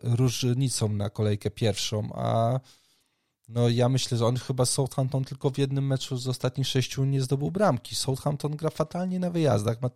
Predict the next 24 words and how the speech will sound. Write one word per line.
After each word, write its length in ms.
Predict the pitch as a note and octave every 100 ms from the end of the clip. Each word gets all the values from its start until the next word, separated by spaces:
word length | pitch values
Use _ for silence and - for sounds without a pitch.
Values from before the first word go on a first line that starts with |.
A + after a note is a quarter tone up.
| -
miał 160 | D3+
tylko 260 | D3+ C#3+ D3
dwa 220 | C3 E3+
clean 220 | - D3
sheety. 400 | C#3 A2+ - G2+ A2 - - - - - - - -
E, 40 | A#2+ A#2+ B2 B2+ _ _
Tottenham 560 | D3 E3+ D#3+ E3+ E3 D#3+ - _ _ _ _
końcówkę 420 | C#3+ C#3 D#3+ D3+
sezonu 240 | C#3 D#3
przecież 260 | D3+ - -
miał 100 | D#3
zajebistą. 640 | D3+ D#3 C#3+ G2+ - G#2+ G2+
Son 280 | - B2 D3
miał 140 | C#3+
zaje-, 380 | C3+ C#3 C#3+ C#3
zajebistą 460 | C#3 C#3 B2+ B2
koń-, 260 | A2 B2+ B2 -
końcówkę 540 | - C#3 C3 B2+ -
sezonu 400 | B2+ B2 A#2+ A#2+
sam, 320 | A2 - A#2+ A2+ - A2+
sam 260 | - B2+
w 60 | A2+
sobie, 500 | - A2 G#2 G#2+ A#2+ - _ _ -
więc 380 | B2+ C3 -